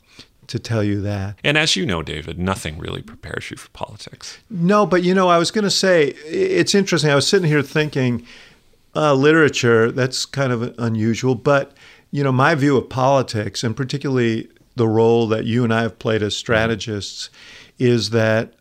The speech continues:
Speaker 1: it's really about storytelling.
Speaker 2: A hundred percent correct.
Speaker 1: So understanding the arc of a story and
Speaker 2: Mm-hmm.
Speaker 1: how to communicate it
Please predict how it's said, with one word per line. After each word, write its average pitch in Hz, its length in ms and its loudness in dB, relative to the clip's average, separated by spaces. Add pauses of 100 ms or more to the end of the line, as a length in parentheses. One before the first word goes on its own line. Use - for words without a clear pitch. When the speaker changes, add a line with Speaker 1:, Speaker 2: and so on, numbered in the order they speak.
(120)
Speaker 1:
it's 131 240 -2
really 180 200 2
about 120 240 0
storytelling. 131 760 -4
Speaker 2:
A - 40 -6
hundred 85 320 -8
percent - 340 -16
correct. - 520 -18
Speaker 1:
So 135 180 -2
understanding 147 920 0 (480)
the 113 200 0
arc 131 340 2
of 113 140 -2
a 107 60 -2
story 110 640 -2
and 92 80 -8
Speaker 2:
Mm-hmm. 90 160 -2
Speaker 1:
how 127 160 0
to 117 80 0
communicate 117 680 -6
it 101 180 -6